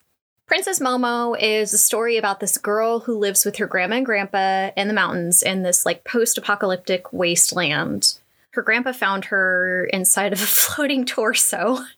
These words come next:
and yanked her out of the vagina of this floating torso and raised her up into a good little girl. And she's grown up, and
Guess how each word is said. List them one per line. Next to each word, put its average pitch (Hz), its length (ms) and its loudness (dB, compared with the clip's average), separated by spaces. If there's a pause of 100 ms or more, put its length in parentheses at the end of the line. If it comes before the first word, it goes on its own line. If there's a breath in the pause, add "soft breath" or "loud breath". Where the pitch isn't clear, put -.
(260 loud breath)
and 196 380 0
yanked 226 320 -2
her 277 120 0
out 262 140 0
of 254 100 -8
the 233 80 -2
vagina 214 400 0
of 190 100 -4
this 208 200 -2
floating 208 500 -2
torso 202 520 0
and 185 120 -4
raised 196 300 0
her 196 140 0
up 180 280 -2 (300)
into 185 200 -2
a 180 40 -4
good 202 200 -2
little 220 200 0
girl. 185 440 -2 (440 loud breath)
And 196 580 -2 (160)
she's 202 640 2
grown 339 240 0
up, 330 300 -2 (880 soft breath)
and 208 1000 0